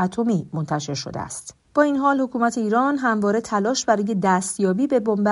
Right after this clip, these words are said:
اتمی را رد کرده و برنامه هسته‌ای خود را صلح‌آمیز معرفی می‌کند.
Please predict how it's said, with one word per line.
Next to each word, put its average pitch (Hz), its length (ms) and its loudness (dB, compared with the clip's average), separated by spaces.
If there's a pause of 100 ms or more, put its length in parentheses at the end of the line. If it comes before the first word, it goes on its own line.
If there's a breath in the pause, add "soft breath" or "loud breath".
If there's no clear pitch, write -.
(100)
اتمی 190 340 0
را 185 120 2 (100)
رد 226 280 2
کرده 285 400 2
و 285 140 0
برنامه 202 520 2
هسته‌ای 170 420 -2
خود 233 300 -2
را 240 220 6 (200 loud breath)
صلح‌آمیز 196 920 2
معرفی 143 400 -2
می‌کند. - 460 -10